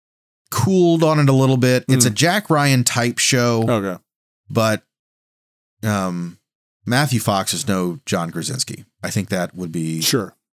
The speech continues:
Speaker 1: some of that with me. Um, it's good though. The, the story is definitely twisty, and, um,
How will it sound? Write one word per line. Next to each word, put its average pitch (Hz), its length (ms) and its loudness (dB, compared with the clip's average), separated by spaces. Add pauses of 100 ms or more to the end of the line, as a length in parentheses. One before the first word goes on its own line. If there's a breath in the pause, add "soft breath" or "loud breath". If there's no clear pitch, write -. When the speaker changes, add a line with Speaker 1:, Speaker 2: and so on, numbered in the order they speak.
(200)
Speaker 1:
some 113 300 2
of 95 220 -4
that 95 360 -2
with 98 260 -6
me. 98 420 -2 (460)
Um, 101 340 -4 (120)
it's 240 200 2
good 175 260 0
though. 185 360 4
The, 127 160 0
the 120 120 0
story 151 580 2
is 120 360 2
definitely 123 540 0
twisty, 127 640 2
and, 95 280 -2
um, 90 480 -4